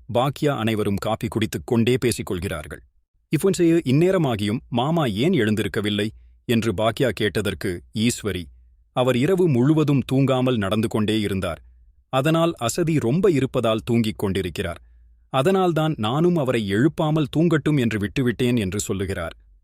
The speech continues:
ஆனாலும் ரொம்ப நேரமாகியும் தாத்தா எழுந்திருக்காததால் ஈஸ்வரி போய் எழுப்பப் போகிறார். ஈஸ்வரி எழுப்பியும் தாத்தா எழுந்திருக்காததால்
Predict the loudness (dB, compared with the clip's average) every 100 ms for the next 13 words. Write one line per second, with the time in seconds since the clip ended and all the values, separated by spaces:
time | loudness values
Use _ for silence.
0 | _ -4 0 0 0 0 0 0 0 0
1 | 0 -2 -2 -4 -6 -4 -4 -4 -4 -2
2 | -2 0 0 0 -4 -6 -4 -6 -6 -6
3 | -4 -2 -2 -4 -4 -4 -4 -4 -4 -6
4 | -6 -8 -8 -10 -14 _ _ -4 -2 0
5 | 2 4 2 0 0 0 0 -2 0 0
6 | 0 0 -2 -4 -4 -2 -2